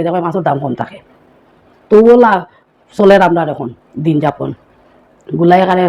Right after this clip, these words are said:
শেষ করিলার। আমরার বাইদেও যে কুশিয়ারা গাঙে গু আছে যে, গাঙ্গর পানি হামাই দিত, হামাই দিত বাপ, বস্তার ভিতরে বালু আর মাটি ভরি ভরি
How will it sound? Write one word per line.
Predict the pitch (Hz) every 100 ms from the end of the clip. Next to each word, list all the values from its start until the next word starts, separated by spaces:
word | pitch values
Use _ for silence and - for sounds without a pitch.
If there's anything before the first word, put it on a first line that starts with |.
| -
শেষ | 180 -
করিলার। | 165 165 160 - - - 185
আমরার | 202 247 233
বাইদেও | 202 202 202
যে | 202
কুশিয়ারা | 220 226 202 175 - - 175
গাঙে | 170 175 190
গু | 180
আছে | 156 127
যে, | 113 - _ -
গাঙ্গর | 185 180 202
পানি | 214 214 196 - _ _
হামাই | 170 185
দিত, | 214 208
হামাই | 190 190
দিত | 185 165
বাপ, | 151 - _ _ -
বস্তার | 190 226 202
ভিতরে | 214 202 180 175
বালু | 175 202 208 190 _ _ _ _
আর | 170 165 165
মাটি | 175 170 214
ভরি | 196 202
ভরি | 175 156